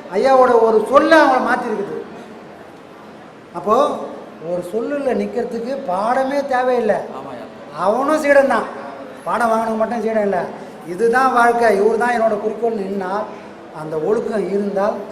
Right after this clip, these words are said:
Speaker 1: அவன் தான் சாமி உண்மையான சீடன். இது நாம, இது நமக்கு மட்டும் சொல்லலை, நமக்கு அப்புறமா அடுத்த ஆயிரம் தலைமுறை வந்தாலும்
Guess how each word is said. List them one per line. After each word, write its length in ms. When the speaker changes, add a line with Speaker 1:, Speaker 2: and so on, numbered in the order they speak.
Speaker 1:
அவன் 280
தான் 140
சாமி 200
உண்மையான 420
சீடன். 280
இது 360
நாம, 260
இது 120
நமக்கு 260
மட்டும் 360
சொல்லலை, 340
நமக்கு 260
அப்புறமா 340
அடுத்த 260
ஆயிரம் 300
தலைமுறை 360
வந்தாலும் 580